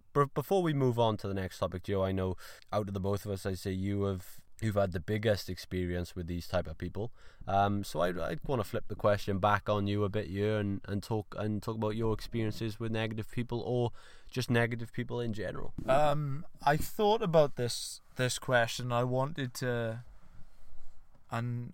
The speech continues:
Speaker 2: you know, and I could talk an entire podcast about it, but, you know, I don't wanna talk about this question too much because we have done an entire podcast on this.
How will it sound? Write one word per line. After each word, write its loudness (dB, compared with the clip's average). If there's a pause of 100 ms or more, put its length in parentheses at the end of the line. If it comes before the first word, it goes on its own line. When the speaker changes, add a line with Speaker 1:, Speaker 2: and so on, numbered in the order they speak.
Speaker 2:
you -4
know, 0
and 0
I 0
could -2 (480)
talk 0
an -4
entire -2
podcast -4
about -6
it, -8 (100)
but, 0 (640)
you -4
know, 0
I 6
don't 2
wanna 0
talk 0
about -2
this -6
question -4
too -8
much -10
because -2 (360)
we 0
have 0
done 0
an -2
entire 0
podcast -4
on -10
this. -12